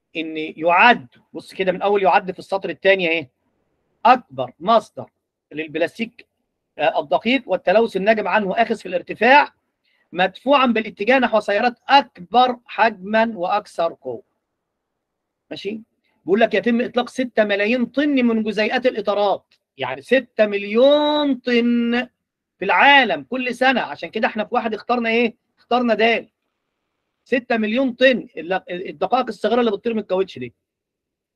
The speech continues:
في العالم. طيب، لما بتوصل لستة مليون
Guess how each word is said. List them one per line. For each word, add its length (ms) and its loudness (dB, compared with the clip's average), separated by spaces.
في 60 -4
العالم. 280 2
طيب، 160 -16
لما 220 -6
بتوصل 420 0
لستة 420 -2
مليون 640 2